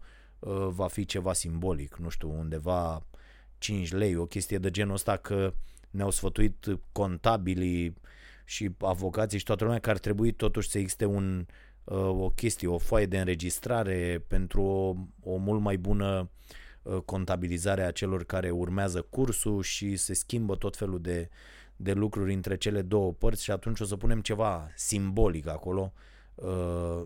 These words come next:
bineînțeles că vor fi și cursuri de-astea super specializate unde, uh, se va plăti mai mult pentru că,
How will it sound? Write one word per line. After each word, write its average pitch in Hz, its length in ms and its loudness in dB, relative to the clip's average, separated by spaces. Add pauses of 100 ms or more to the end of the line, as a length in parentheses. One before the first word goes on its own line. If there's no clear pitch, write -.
(140)
bineînțeles 107 440 2
că 104 100 0
vor 92 160 -2
fi 82 160 -2
și 98 420 -2 (240)
cursuri 85 360 2
de-astea 95 280 0
super 92 320 2
specializate 85 800 -2
unde, 87 460 -2 (520)
uh, 87 640 2 (240)
se 90 180 -2
va 90 140 0
plăti - 260 6
mai 95 180 0
mult 92 240 0
pentru 85 300 -2
că, 85 440 -2